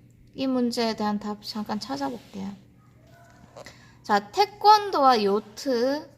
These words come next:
비교하는 거예요. 태권도는 여기 있고요. 요트는 요 아래에 있어요. 지금 막대의 길이는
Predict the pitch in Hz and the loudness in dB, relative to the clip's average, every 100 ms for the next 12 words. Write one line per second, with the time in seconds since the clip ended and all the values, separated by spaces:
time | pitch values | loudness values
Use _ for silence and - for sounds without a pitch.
0 | _ _ _ _ - _ 233 233 247 240 | _ _ _ _ -20 _ -6 -2 2 2
1 | 240 220 190 175 196 - - - 359 381 | 2 0 -2 -2 -6 -14 -20 -8 -6 2
2 | 392 370 277 196 190 226 269 - 185 165 | 2 2 2 2 2 0 -6 -4 -4 -4
3 | 208 - - - - - _ - - - | -8 -16 -20 -20 -20 -20 _ -20 -20 -20
4 | - - - - 262 269 - 311 285 302 | -20 -20 -20 -6 -4 -4 -4 -4 -2 -2
5 | 330 - 277 247 254 302 233 - - 175 | -6 -4 4 8 8 6 2 -2 -8 -8
6 | 185 - _ _ _ - - _ - - | -8 -16 _ _ _ -20 -20 _ -20 -20
7 | _ - _ - 285 262 202 214 - 370 | _ -20 _ -8 -2 2 2 0 0 0
8 | 339 - 247 294 330 294 247 262 254 208 | 0 -2 -4 -2 -4 -2 0 0 0 -2
9 | 175 | -6